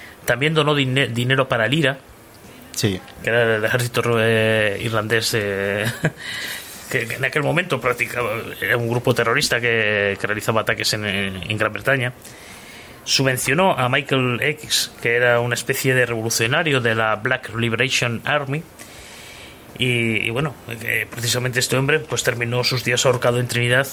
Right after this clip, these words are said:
Speaker 1: eh, condenado por un doble asesinato. La verdad que no se supo rodear de, <laughs> de unas amistades muy, muy sanas, la verdad.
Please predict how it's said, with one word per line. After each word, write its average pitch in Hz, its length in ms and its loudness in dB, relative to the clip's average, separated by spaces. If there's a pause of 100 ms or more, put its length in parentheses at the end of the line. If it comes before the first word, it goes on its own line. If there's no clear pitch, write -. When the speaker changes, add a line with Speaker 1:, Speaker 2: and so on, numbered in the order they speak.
(100)
Speaker 1:
eh, 110 320 2
condenado 117 480 0
por 123 140 2
un 117 200 2
doble 113 200 2
asesinato. 117 540 -2 (920)
La 123 80 2
verdad 151 160 2
que 180 60 -2
no 175 100 2
se 156 80 0
supo 147 920 4
rodear 135 460 4
de, 123 400 2 (360)
<laughs> - 360 -10
de 135 100 2
unas 147 220 2
amistades 139 540 0
muy, 123 840 4
muy 120 140 0
sanas, 104 340 -2
la 107 80 -8
verdad. 107 240 -2